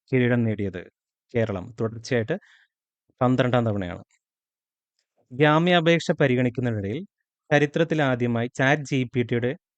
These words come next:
ഉപദേശം നേടിയ ഹൈക്കോടതി പഞ്ചാബ്. പഞ്ചാബ് ഹരിയാന ഹൈക്കോടതി.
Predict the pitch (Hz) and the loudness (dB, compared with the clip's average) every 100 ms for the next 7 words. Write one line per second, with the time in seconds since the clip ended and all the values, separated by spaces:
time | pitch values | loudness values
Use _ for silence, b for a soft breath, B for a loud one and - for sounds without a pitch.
0 | _ 120 117 120 127 123 135 117 110 113 | _ -8 -4 0 0 0 -2 -2 -2 -2
1 | 107 _ 107 95 98 82 113 _ _ _ | -2 _ -8 -6 -8 -10 -14 _ _ _
2 | _ _ _ _ _ - 98 104 107 80 | _ _ _ _ _ -10 -6 -4 -6 -10
3 | - _ _ _ _ _ - 120 127 139 | -12 _ _ _ _ _ -6 -2 0 0
4 | 131 139 131 113 110 143 - 113 107 92 | 0 -2 -2 -4 -4 -6 -6 -8 -8 -12
5 | 90 90 | -12 -16